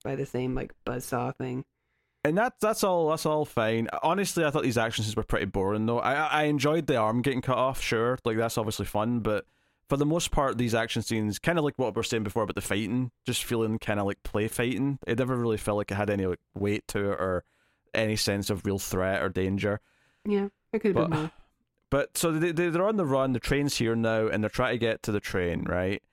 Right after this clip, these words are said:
Speaker 2: And they have this big thing where they get to the train. Some of them have died along the way, but most of the main characters get onto the train, and the train's moving. I did think it was weird that none of the possessed people try and jump on the train while it's still going slow enough to jump onto.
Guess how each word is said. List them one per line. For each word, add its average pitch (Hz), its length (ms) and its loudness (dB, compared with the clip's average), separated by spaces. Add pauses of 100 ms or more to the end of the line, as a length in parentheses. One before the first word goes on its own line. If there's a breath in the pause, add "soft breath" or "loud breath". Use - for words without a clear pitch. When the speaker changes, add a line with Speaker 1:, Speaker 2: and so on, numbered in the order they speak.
(240)
Speaker 2:
And 113 180 0
they 110 60 0
have 123 200 0
this 123 140 -2
big 160 220 -2
thing 139 240 0
where 117 100 0
they 104 80 0
get 113 220 0
to 180 60 -8
the 190 100 -2
train. 104 540 0 (220)
Some 147 200 2
of 160 60 0
them 170 100 2
have 143 140 0
died 123 300 2
along 117 260 2
the 101 80 0
way, 95 260 2
but 110 180 0
most 147 340 0
of 147 60 -2
the 143 60 2
main 127 160 0
characters 110 400 -2
get - 160 -2
onto 110 260 -2
the 101 80 0
train, - 360 -2 (440)
and 104 140 0
the 101 60 -2
train's 135 340 0
moving. 92 400 -2 (320)
I 120 80 2
did 151 300 0
think 196 220 0
it 185 40 0
was 123 220 -2
weird 127 260 2
that 110 100 0
none 117 200 2
of 117 160 0
the 107 320 2
possessed 110 400 0
people 113 240 -4
try 110 260 0
and 104 160 0
jump 107 320 0
on 101 100 2
the 98 80 2
train 104 360 0
while 101 100 2
it's 101 120 -2
still 101 200 0
going 101 220 0
slow 95 280 -2
enough 117 220 -2
to - 80 -6
jump 95 300 0
onto. 131 440 -2